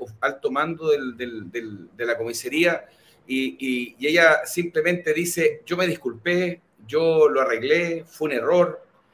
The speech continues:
y, y, y los errores se pagan caro, porque así como Carabineros a veces comete un error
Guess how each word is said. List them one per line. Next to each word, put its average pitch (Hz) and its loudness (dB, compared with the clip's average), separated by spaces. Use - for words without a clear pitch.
y, 143 -4
y, 156 0
y 156 4
los 170 4
errores 190 4
se 165 -2
pagan 180 4
caro, - -2
porque 147 2
así 160 -2
como 208 0
Carabineros 190 4
a 185 6
veces 190 -2
comete 196 -4
un 208 -2
error 220 6